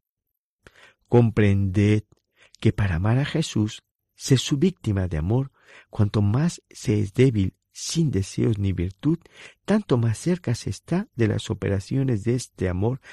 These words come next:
consumante y transformante. El solo deseo de ser víctima basta, pero hace falta consentir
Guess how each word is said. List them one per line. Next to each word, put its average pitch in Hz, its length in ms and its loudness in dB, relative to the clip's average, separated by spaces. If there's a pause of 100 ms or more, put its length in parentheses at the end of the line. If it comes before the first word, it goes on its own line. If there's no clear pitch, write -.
(320)
consumante 110 1080 0
y 101 120 -4
transformante. 92 1160 -4 (960)
El 113 240 4
solo 143 400 6
deseo 123 360 4
de 117 120 6
ser 110 200 0
víctima 104 520 0
basta, - 540 -2 (580)
pero 113 240 4
hace 143 260 0
falta 139 520 -2
consentir 107 840 -2